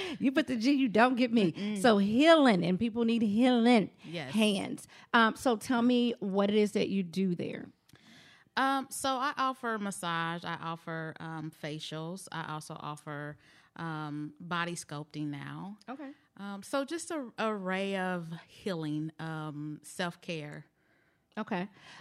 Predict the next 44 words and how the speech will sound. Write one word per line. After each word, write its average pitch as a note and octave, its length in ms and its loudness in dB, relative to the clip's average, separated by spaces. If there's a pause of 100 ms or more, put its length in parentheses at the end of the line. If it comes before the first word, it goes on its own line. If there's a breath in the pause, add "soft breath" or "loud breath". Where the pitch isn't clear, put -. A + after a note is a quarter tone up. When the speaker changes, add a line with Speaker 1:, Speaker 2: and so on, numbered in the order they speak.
(100)
Speaker 1:
Um, G#3 400 4
so G#3+ 720 4 (340)
what A#3+ 520 2
made C4+ 260 6
you B3+ 120 2
get A3 120 6
into A3 240 4
that, G3+ 200 4
and F#3 100 2
how F#3+ 120 2
long F#3 160 4
have F3+ 140 4
you F3+ 80 0
been E3+ 180 0
doing E3+ 360 0
that? - 220 -12 (720 soft breath)
Speaker 2:
So, G3 640 0 (140)
um, F#3+ 420 -2
I've G3 140 -4
been A#3+ 140 0
doing B3 220 0
massages F3 540 -4
going E3 220 -4
on D#3+ 100 -4
fourteen D#3 480 -8
years. D#3 260 -10
It'll E3 140 -2
be D#3+ 60 -4
Speaker 1:
Okay. F#3 60 -2
Speaker 2:
fourteen E3+ 340 -6
years F3+ 240 -6
this G#3 240 -10
year. E3+ 240 -6 (100)
Speaker 1:
Okay, A3+ 340 -4
congratulations. F#3 520 -2
Speaker 2:
Um, E3 300 -4
thank D#4 320 -6
you. D3+ 360 -8 (300 soft breath)
So A3 580 0 (220)
my G#3+ 220 0
first C4+ 440 -4
massage E3 440 -4
that E3 100 -6
I D#3 80 -4